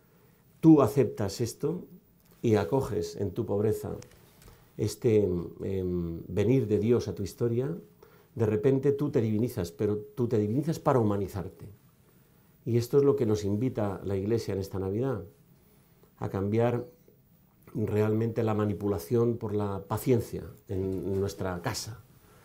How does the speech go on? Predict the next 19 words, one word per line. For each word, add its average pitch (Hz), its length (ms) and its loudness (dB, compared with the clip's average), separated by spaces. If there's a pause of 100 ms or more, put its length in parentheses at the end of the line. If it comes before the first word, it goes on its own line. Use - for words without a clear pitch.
(440)
a 107 140 -6
cambiar 110 540 0
el 113 280 0
estrés 113 500 0
por 95 280 -2
el, 90 400 -4 (180)
por 95 160 -8
el 92 80 -6
sosiego, 92 680 0 (760)
a 104 120 -4
cambiar 104 500 0
el, 98 760 -2 (440)
em, 101 360 -2
la 98 140 0
demanda 127 640 2
por 107 200 -4
la, 92 360 -4 (100)
eh, 92 480 -10
entrega, 98 580 -2